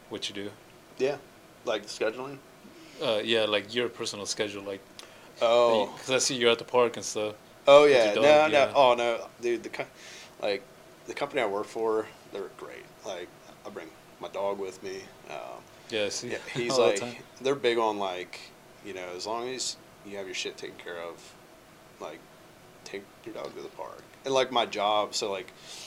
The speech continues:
Speaker 2: I have that job in Barton Hills, and that one's in, that remodel's in Westlake, and so, like, Zilker's in between, so, like, I'll just,
Speaker 1: Yeah.
Speaker 2: like, drop Harley off and just run around a little bit. Uh,
Speaker 1: Yeah,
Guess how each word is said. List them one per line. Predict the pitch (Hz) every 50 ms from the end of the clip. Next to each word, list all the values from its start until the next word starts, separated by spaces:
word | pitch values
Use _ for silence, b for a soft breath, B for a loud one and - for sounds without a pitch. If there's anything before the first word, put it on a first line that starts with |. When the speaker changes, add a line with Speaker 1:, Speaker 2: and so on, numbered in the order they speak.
| B B B B B - -
Speaker 2:
I | 110
have | 110 107
that | 101 95
job | - 104 101 98
in | 92 95
Barton | 98 95 87 90 101
Hills, | 104 104 104 104 101 101 -
and | 98 87 90
that | 95 98 87
one's | 92 92 87 87
in, | 87 78 71 71 - -
that | 92 85 85
remodel's | 104 107 104 92 90 87 - -
in | 82
Westlake, | 90 95 98 - - - 98 82 82 82 - -
and | -
so, | - 104 92 85
like, | 87 85
Zilker's | - - - - - 110 95
in | 90 87
between, | 82 - - 98 92 90 82 82 -
so, | - 87
like, | 87 87 90
I'll | 87
just, | 82 80 - - 65 - -
Speaker 1:
Yeah. | -
Speaker 2:
like, | - - - - - - - - - - - - -
drop | - 92 92 - - - - - - - -
Harley | - - 110 98 95
off | 95 90 92 95 95 -
and | 87 87
just | - - - -
run | - 95 90
around | 92 92 87 90
a | 87
little | 87 87 85
bit. | 85 90 90 90 87 - - - - -
Uh, | -
Speaker 1:
Yeah, | 92 - - -